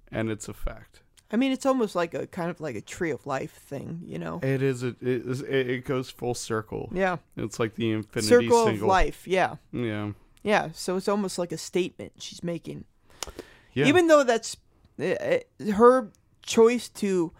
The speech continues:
Speaker 2: fuck her ex-boyfriend's father wasn't probably existential or philosophical in any way.
Speaker 1: <laughs>
Speaker 2: I think we're adding that part. But anyway,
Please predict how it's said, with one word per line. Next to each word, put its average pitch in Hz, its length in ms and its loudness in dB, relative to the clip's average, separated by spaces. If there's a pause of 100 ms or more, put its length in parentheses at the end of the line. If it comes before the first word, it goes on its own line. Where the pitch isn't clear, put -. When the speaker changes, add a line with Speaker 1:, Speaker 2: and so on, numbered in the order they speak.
(300)
Speaker 2:
fuck - 460 4
her 180 260 0
ex-boyfriend's 175 760 -2
father 170 440 0
wasn't 175 440 -2 (140)
probably 175 520 0 (460)
existential 175 760 -2
or 165 80 2
philosophical 156 680 -4
in 143 100 -4
any 165 160 -2
way. 170 220 4 (300)
Speaker 1:
<laughs> - 260 -12
Speaker 2:
I 214 80 2
think 233 220 8
we're 220 120 6
adding 185 340 6
that 156 260 0
part. 156 260 0
But 220 140 4
anyway, 202 500 4